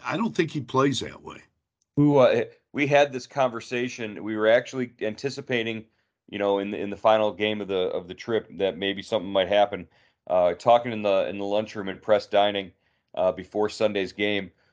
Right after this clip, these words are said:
Speaker 2: who, uh, who would you choose on either side to, to stand behind in a, in a fight between the two teams? Uh, I, I, I guess Trevor McGill is, uh, is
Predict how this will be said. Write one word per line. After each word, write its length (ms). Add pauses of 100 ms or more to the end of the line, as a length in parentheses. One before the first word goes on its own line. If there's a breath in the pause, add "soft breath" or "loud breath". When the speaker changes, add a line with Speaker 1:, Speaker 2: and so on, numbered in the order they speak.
(160)
Speaker 2:
who, 380
uh, 300
who 160
would 220
you 140
choose 560
on 180
either 180
side 460
to, 240
to 120
stand 400
behind 480 (400)
in 160
a, 80
in 160
a 60
fight 340
between 300
the 80
two 200
teams? 500 (440)
Uh, 480 (160)
I, 400 (160)
I, 180
I 120
guess 240
Trevor 340
McGill 580 (560)
is, 440
uh, 280
is 320